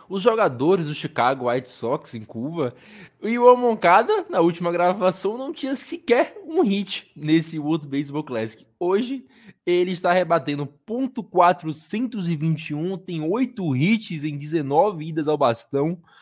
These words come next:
apenas três strikeouts. É o cara que tá sendo o pilar ofensivo de Cuba. O Luiz Robert ainda não engrenou. Mas suas falas fizeram muito bem ao Moncada, ao time de Cuba inteiro, que vem apresentando de fato agora um beisebol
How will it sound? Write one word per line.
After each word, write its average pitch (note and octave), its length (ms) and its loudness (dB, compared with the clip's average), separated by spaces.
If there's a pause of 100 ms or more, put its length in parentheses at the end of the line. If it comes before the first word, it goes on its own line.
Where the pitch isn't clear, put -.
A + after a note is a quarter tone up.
(160)
apenas E3+ 420 -6
três G#3 280 0
strikeouts. E3+ 720 0 (260)
É D#3 100 -4
o F#3 140 0
cara F3+ 340 2
que - 180 -12 (140)
tá G#3+ 280 2
sendo B3 500 -6
o D#3+ 640 0 (200)
pilar F#3 480 2
ofensivo E3+ 760 -4
de C#3 140 -6
Cuba. E3 500 -2 (220)
O C#3+ 80 -6
Luiz E3 160 0
Robert D3+ 340 2
ainda D3 280 -2
não D3 100 -4
engrenou. D3+ 560 -2 (400)
Mas C4 240 -2
suas D#4 300 0
falas G#3+ 320 2
fizeram A3 280 -2
muito G3+ 320 -4
bem F3+ 140 -6
ao F#3+ 100 -4
Moncada, E3 440 0
ao D3 80 0
time D3+ 200 -12
de C3+ 140 -8
Cuba C#3+ 340 -6
inteiro, C#3+ 760 0 (420)
que F3+ 400 -10 (180)
vem D3 240 2
apresentando D#3 560 0
de D3+ 120 -6
fato C#3+ 340 4
agora C3+ 380 0
um C#3 160 -2
beisebol C3 680 -4